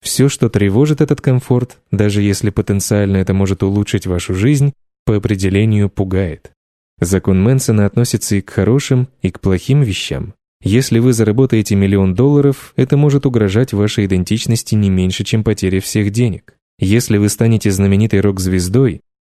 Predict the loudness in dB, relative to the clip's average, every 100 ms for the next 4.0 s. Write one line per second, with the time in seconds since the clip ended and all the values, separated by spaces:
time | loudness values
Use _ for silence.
0 | _ -2 0 2 2 0 0 0 0 0
1 | 0 -2 0 -2 0 -2 -2 -2 -2 0
2 | 0 2 2 0 0 -2 0 0 2 2
3 | 2 2 0 0 -2 0 0 -2 -4